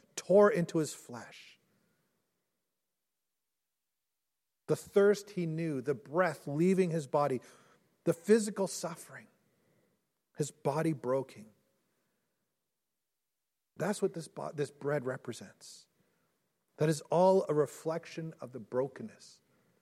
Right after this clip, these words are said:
of Jesus. As you take this bread, spend a few moments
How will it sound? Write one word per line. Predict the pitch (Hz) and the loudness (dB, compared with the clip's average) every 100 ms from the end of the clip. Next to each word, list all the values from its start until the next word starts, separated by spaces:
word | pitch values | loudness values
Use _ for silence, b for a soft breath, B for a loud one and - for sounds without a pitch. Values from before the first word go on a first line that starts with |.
| _ _ - | _ _ -14
of | 113 | -10
Jesus. | 110 107 - - - - _ _ _ _ _ _ _ _ _ _ _ _ _ _ _ _ - | -8 -8 -10 -18 -20 -20 _ _ _ _ _ _ _ _ _ _ _ _ _ _ _ _ -2
As | 151 | 0
you | 170 | 0
take | - 208 202 | 4 4 4
this | 196 | -4
bread, | - 147 135 | 0 0 0
spend | - - 180 | -2 0 0
a | 156 | 0
few | - 180 | -2 0
moments | 185 151 127 123 - | 2 2 -2 -6 -12